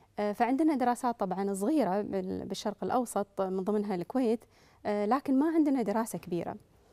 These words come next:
فإحنا، آه، بالكويت تصدرنا المجال هذا، وبدينا الحين دراسة ضخمة جدا تعتبر الأولى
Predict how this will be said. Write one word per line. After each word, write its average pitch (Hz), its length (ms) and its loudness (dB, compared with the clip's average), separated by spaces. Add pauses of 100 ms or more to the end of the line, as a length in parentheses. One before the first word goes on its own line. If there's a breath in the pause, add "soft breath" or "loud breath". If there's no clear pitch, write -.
(260 soft breath)
فإحنا، 269 880 0
آه، 220 200 0
بالكويت 247 840 0
تصدرنا 214 800 2
المجال 208 400 2
هذا، 208 340 0 (440 soft breath)
وبدينا 214 580 2
الحين 277 500 2
دراسة 233 460 0
ضخمة 214 520 -4
جدا 208 340 0
تعتبر 202 460 -2
الأولى 196 500 -2